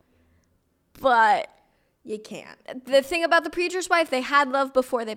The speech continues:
Speaker 1: they, b-, before they had to build it.
Speaker 2: Yeah, that's true.
Speaker 1: They just had to rebuild the love they already had.
Speaker 2: Yeah.
Speaker 1: So that's, that's the lesson for today. Bringing it back. What would you rate The Preacher's Wife?
Speaker 2: What would I rate The Preacher's Wife? I'm gonna rate this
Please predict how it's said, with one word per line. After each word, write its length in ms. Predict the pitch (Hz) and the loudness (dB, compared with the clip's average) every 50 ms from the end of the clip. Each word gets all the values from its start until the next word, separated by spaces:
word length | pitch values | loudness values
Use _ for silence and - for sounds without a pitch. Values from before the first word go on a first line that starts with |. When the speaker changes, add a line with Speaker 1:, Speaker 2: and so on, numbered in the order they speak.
| - - _ | -12 -16 _
Speaker 1:
they, 200 | 240 - 233 233 | -10 -8 -8 -8
b-, 120 | 190 220 214 | -6 -10 -8
before 340 | 220 233 233 - - 240 233 | -6 -6 -6 -4 -4 -4 -4
they 100 | 220 233 | -4 -6
had 200 | 247 208 208 208 | -8 -8 -10 -12
to 60 | - | -14
build 240 | - - - - - | -16 -14 -16 -14 -16
it. 120 | 110 - - | -18 -20 -14
Speaker 2:
Yeah, 220 | - 208 196 160 107 | -10 -10 -8 -8 -8
that's 200 | 127 - - - | -10 -14 -16 -18
true. 160 | - 214 185 | -14 -8 -4
Speaker 1:
They 100 | 247 247 | -4 -2
just 180 | 240 262 254 - | -2 -4 -4 -4
had 140 | 294 269 254 | -6 -4 -4
to 60 | 240 | -6
rebuild 380 | 220 240 247 233 247 233 226 208 | -6 -6 -6 -6 -4 -6 -6 -6
the 80 | 220 | -6
love 180 | 214 202 196 208 | -6 -6 -6 -6
they 120 | 196 185 | -6 -6
already 200 | 165 151 131 214 | -6 -8 -10 -12
had. 240 | - - - - - _ - | -14 -16 -16 -18 -20 _ -10
Speaker 2:
Yeah. 100 | 180 - | -4 -2
Speaker 1:
So 120 | 285 277 | 0 0
that's, 240 | 277 311 339 330 - _ | 0 -2 -4 -6 -8 _
that's 280 | - 320 320 320 - - _ _ | -8 -8 -8 -8 -14 -20 _ _
the 100 | - 214 | -12 -10
lesson 280 | 190 - 220 - - 220 | -10 -8 -10 -12 -14 -16
for 80 | - - | -16 -16
today. 260 | - - - - - 233 - _ _ | -16 -14 -14 -14 -16 -20 -20 _ _
Bringing 260 | - 330 349 330 311 | 0 0 0 2 0
it 100 | 294 262 | 0 2
back. 260 | - 240 - - - - - - - | 2 2 2 0 -4 -10 -16 -10 4
What 180 | 359 381 403 | 6 8 8
would 160 | 403 427 381 349 | 8 8 6 6
you 100 | 359 330 | 8 8
rate 180 | 349 359 - | 8 8 8
The 80 | 370 311 | 4 4
Preacher's 400 | - 381 349 - 311 349 - 262 | 4 4 4 4 4 2 4 6
Wife? 320 | 277 254 254 320 - - | 6 6 6 4 0 -2
Speaker 2:
What 220 | 240 262 339 349 339 | 6 8 8 10 10
would 100 | 339 330 | 10 8
I 100 | 330 330 | 8 6
rate 200 | 320 330 320 311 | 6 4 2 4
The 100 | 320 311 | 2 2
Preacher's 300 | 311 370 359 349 359 359 349 | 2 0 -2 -4 -4 -2 0
Wife? 200 | 359 349 339 - - | 2 2 2 2 0
I'm 120 | 453 494 | 0 2
gonna 160 | 403 302 247 226 | 2 0 0 0
rate 220 | 247 254 233 247 | 0 -2 -2 -2
this 240 | 262 254 269 262 | -2 -2 -2 -6